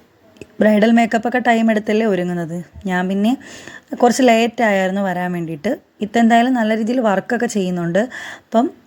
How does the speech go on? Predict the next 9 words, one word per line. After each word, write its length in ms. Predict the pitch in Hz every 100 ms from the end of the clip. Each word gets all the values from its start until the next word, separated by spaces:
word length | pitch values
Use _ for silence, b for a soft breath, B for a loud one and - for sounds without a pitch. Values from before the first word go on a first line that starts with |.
| _ - 392 -
ഏഹ്, 240 | 208 202 202
ലൊക്കേഷൻ 460 | 202 240 254 294 269
ഞാൻ 80 | 254 226
ഒന്നും 140 | 208
കൂടെ 180 | 208 214 208
പറയാം. 320 | 180 185 269 - B B B B _ -
ഏഹ്, 280 | 196 190 190
ഷീമാട്ടിയാണ് 800 | - 214 226 233 240 226 175 185 240
ചാത്തന്നൂർ. 580 | 214 175 196 190 170